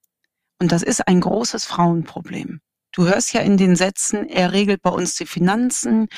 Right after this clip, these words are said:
wie wird das finanziell geregelt, muss ich ihm gar Unterhalt bezahlen und so weiter und so fort. Bitte alle, klärt das auch, insbesondere in glücklichen Ehen. Es gibt dieses Wort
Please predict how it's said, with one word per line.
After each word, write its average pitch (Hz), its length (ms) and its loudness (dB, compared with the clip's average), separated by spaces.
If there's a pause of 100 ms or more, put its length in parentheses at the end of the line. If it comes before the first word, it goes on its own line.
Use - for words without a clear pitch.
(280)
wie 185 320 -4
wird 175 180 0
das 165 180 -4
finanziell 170 580 4
geregelt, 202 640 0
muss 196 180 -6
ich - 200 -6
ihm 196 160 0
gar 180 200 0
Unterhalt 180 640 0
bezahlen 165 440 0
und 165 140 0
so 160 120 -4
weiter 151 300 -4
und 147 120 -2
so - 100 -10
fort. - 400 -14 (1400)
Bitte 269 300 2 (720)
alle, 180 380 0 (560)
klärt 240 540 0 (220)
das - 520 -4 (340)
auch, 175 440 0 (320)
insbesondere 180 920 0 (240)
in 190 220 4
glücklichen - 540 -4
Ehen. 151 400 -4 (560)
Es - 160 -6
gibt - 300 -4
dieses 190 280 2
Wort 180 240 0